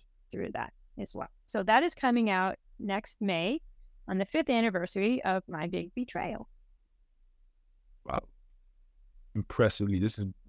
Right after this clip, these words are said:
Speaker 2: impressively p-, powerful stuff. But honestly, thank you so much for your time this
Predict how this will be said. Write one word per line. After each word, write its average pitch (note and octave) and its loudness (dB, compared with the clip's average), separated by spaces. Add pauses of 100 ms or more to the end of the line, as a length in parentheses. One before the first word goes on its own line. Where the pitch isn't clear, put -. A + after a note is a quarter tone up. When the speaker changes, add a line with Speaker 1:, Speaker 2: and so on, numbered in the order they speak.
(120)
Speaker 2:
impressively G#2+ 2
p-, - -8
powerful G2 0
stuff. F#2 -2 (680)
But A2+ 6 (180)
honestly, A#2 2
thank B2 2
you A#2 -4
so A2 0
much G#2 0
for G2+ -4
your F#2 0
time F#2 -2 (440)
this F#2+ -2